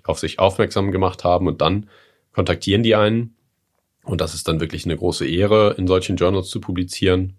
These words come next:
Aber am anderen Ende gibt es eben auch diese Ghost Journals, ähm, die eigentlich gar keine richtigen oder,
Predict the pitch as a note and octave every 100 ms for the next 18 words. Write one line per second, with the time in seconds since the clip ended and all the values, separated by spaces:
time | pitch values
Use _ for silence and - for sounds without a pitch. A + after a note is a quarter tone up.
0 | _ F2 F2 F#2 F2 F2 G#2 G#2+ G2+ G2
1 | G#2 A2+ A2 - G2 G2+ G2 F#2 F#2 -
2 | F2+ E2+ C#2 E2+ A2+ - - D#2+ D2 D2+
3 | G#2 - - D#2+ E2 D#2 D2+ D2+ D#2 D#2+
4 | D2+ D#2+ F2+ F2+ - - - F2 E2 E2
5 | F2 E2 E2 D#2+ D#2 D2+ -